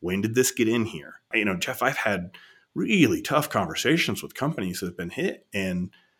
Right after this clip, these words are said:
one of their earlier questions is, "Okay, well, let's, you know, let's go get backups. When should we go get the backup from?" And especially if they have low, ba-, let's say they have low bandwidth and, and they've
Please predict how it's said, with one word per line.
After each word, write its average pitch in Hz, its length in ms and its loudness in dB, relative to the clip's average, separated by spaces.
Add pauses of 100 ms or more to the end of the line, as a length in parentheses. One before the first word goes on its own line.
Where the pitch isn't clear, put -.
(140)
one 135 180 2
of 131 60 0
their 120 360 2
earlier 139 480 6
questions 151 540 4
is, 95 180 2
"Okay, 104 260 2
well, 104 140 2
let's, - 300 -2 (100)
you 110 60 -2
know, 104 80 2
let's 120 160 2
go 143 140 4
get 117 180 4
backups. 113 560 0 (380)
When 135 200 8
should 151 180 6
we 123 80 6
go 113 140 6
get 113 160 4
the 104 60 -4
backup 113 360 4
from?" - 340 -8 (260)
And 101 560 2
especially 131 840 2
if 123 200 2
they 107 100 2
have 95 320 -2
low, 98 220 4
ba-, - 180 -4
let's 104 140 -4
say 107 100 4
they 101 120 0
have 92 160 -4
low 98 220 2
bandwidth 95 560 -4
and, 90 160 -2
and 87 220 -4
they've 85 180 -8